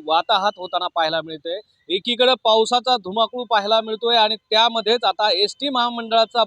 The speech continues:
बंद, आता नेमकं प्रवाशांचे कसे हाल होणार आहेत, त्याचबरोबर हा बंद का पुन्हा पुकारला गेला आहे, हेच, अ, एसटी महामंडळातले अनेक कर्मचारी आपल्यासोबत आहेत, त्यांच्याकडून जाणून घेऊयात. अ, काय सांगाल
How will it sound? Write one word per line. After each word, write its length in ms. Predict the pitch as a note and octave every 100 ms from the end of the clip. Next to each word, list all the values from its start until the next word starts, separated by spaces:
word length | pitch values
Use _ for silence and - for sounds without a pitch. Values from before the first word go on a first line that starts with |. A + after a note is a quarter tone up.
| -
बंद, 240 | A3 G#3+ E3+ D3 _ _ F3
आता 200 | F#3+ A3+
नेमकं 320 | A3 A3 A#3
प्रवाशांचे 680 | - A3 A3+ A3+ A#3 A3
कसे 300 | A#3+ A#3 -
हाल 200 | C4+ A3+
होणार 280 | A#3 G#3+ G#3
आहेत, 100 | G3 - _ _ -
त्याचबरोबर 600 | G#3+ A#3+ A#3+ A#3 A3+ A#3+ - _
हा 100 | G#3+
बंद 320 | B3 C4 D4+ E4
का 280 | D4+ D4
पुन्हा 400 | C#4+ C4 B3+ B3+ G#3
पुकारला 380 | A3 A3 A#3+ A#3
गेला 220 | G#3+ G#3+
आहे, 240 | G#3 F#3 G#3+
हेच, 500 | - - - A#3 B3
अ, 220 | A#3+ A#3+ F#3
एसटी 240 | G3+ G3+ B3+
महामंडळातले 680 | A3+ A3 A3+ A3+ A3 A3+
अनेक 300 | A#3 E3 G#3 -
कर्मचारी 400 | G#3+ A3 A3 A3+
आपल्यासोबत 500 | G#3+ A3 G3+ G#3 G#3
आहेत, 220 | G3+ F#3+ G#3+
त्यांच्याकडून 440 | G#3+ F3+ G#3+ G#3+
जाणून 300 | F3+ F3+ A3
घेऊयात. 320 | G3+ G#3 G#3+ - _ _ -
अ, 180 | G3+
काय 260 | G#3+ A3 A#3+
सांगाल 360 | A#3+ A#3+ B3